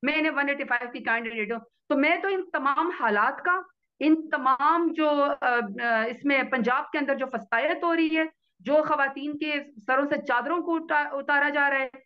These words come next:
जिस तरह उनको जो है वो, अ, बगैर किसी वजह के एफ़आईआर में जाके थानों में घसीटा जा रहा है, सड़कों पे घसीटा जा रहा है,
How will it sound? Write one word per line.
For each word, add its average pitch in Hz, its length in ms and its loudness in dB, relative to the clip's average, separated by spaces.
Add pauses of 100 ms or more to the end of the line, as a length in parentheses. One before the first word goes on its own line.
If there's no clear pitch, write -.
(180)
जिस 269 140 -2
तरह 294 180 0
उनको 277 440 0
जो 254 140 -4
है 262 260 2
वो, 254 240 0
अ, 240 180 -4
बगैर 220 380 0
किसी 311 240 -4
वजह 247 220 0
के 277 100 -8
एफ़आईआर 254 420 0
में 262 80 -10
जाके 247 320 -6
थानों 262 340 0
में 311 120 -2
घसीटा 302 340 -2
जा 262 160 0
रहा 254 80 -2
है, 247 60 -6
सड़कों 254 300 -4
पे 311 120 -2
घसीटा 277 380 -4
जा 269 140 2
रहा 277 120 2
है, 285 140 -8